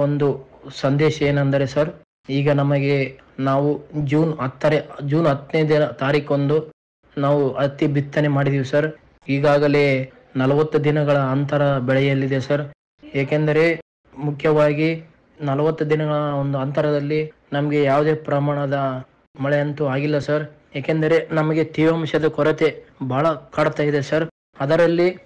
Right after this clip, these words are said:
ರಾಯಚೂರು ಡಿಸ್ಟ್ರಿಕ್ಟ್ನಲ್ಲಿ ಐವತ್ತು ಆರು ಸಾವಿರದ ಆರುನೂರ ತೊಂಬತ್ತೆಂಟು ಎಕರೆ ಪ್ರದೇಶದಲ್ಲಿ ಹತ್ತಿ ಬಿತ್ತನೆ ಮಾಡಿದರೆ ಸರ್, ಎಲ್ಲ ರೈತರಿಗೆ ಮಳೆರಾಯನ ಒಂದು ಕೊರತೆ ಬಹಳ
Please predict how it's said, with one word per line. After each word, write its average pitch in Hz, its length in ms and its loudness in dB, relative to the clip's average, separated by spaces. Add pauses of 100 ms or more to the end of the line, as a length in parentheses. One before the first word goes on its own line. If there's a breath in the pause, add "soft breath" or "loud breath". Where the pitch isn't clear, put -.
(340)
ರಾಯಚೂರು 160 460 2
ಡಿಸ್ಟ್ರಿಕ್ಟ್ನಲ್ಲಿ 156 640 -2 (380)
ಐವತ್ತು 165 500 0 (160)
ಆರು 160 220 0
ಸಾವಿರದ 151 400 0 (480)
ಆರುನೂರ 160 360 2 (120)
ತೊಂಬತ್ತೆಂಟು 156 680 -4 (140)
ಎಕರೆ 160 320 -2
ಪ್ರದೇಶದಲ್ಲಿ 143 680 -2 (240)
ಹತ್ತಿ 139 300 -6
ಬಿತ್ತನೆ 156 400 -2
ಮಾಡಿದರೆ 147 340 -2
ಸರ್, 170 200 0 (380)
ಎಲ್ಲ 156 120 2 (140)
ರೈತರಿಗೆ 165 500 2 (320)
ಮಳೆರಾಯನ 165 500 2 (120)
ಒಂದು 156 200 -2 (340)
ಕೊರತೆ 165 340 0 (180)
ಬಹಳ 165 260 -2